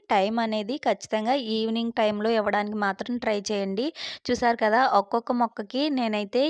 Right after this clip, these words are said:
ఇంత క్వాంటిటీలో అయితే ఇస్తున్నానండి. ఓవర్‌గా అయితే ఎప్పుడు ఇవ్వకండి, కిందకి వాటర్ వెళ్ళిపోయేలాగా ఫర్టిలైజర్ అయితే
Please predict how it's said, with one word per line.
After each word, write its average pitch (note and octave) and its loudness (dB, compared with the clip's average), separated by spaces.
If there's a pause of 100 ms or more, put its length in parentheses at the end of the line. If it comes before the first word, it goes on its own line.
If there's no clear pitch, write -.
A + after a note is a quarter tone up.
ఇంత A3 -4
క్వాంటిటీలో A3 2
అయితే A3 0
ఇస్తున్నానండి. G3+ -2 (420)
ఓవర్‌గా A3 6
అయితే A#3 2
ఎప్పుడు A3 0
ఇవ్వకండి, G#3+ 2
కిందకి G#3 -2 (120)
వాటర్ G#3 2
వెళ్ళిపోయేలాగా G#3+ 2
ఫర్టిలైజర్ G#3 0
అయితే G3 0